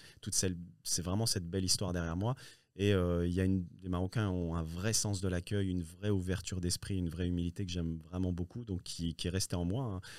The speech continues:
de se dire, euh, de, de cette capacité à être ouvert aux autres,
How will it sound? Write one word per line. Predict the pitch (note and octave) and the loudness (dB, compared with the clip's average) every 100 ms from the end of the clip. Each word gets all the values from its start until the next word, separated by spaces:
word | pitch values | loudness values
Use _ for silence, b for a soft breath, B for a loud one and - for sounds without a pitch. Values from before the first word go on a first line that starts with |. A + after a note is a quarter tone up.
| B _ | B _
de | F2+ | -12
se | D#2+ | -4
dire, | F#2 F2 | 0 0
euh, | E2 D#2+ | 0 0
de, | D#2+ E2+ E2 D#2+ | -2 -6 -8 -14
de | E2+ E2 | -16 -6
cette | - F2 | -4 -4
capacité | - F#2+ F#2 - F2+ A2 | -2 -2 0 0 -2 -2
à | F2+ | -4
être | - - B1 | -4 -10 -12
ouvert | - F2+ F#2 F2+ | -14 -6 -2 0
aux | F2 F#2+ | 0 2
autres, | G2 G#2 - E2+ | 0 0 -4 -6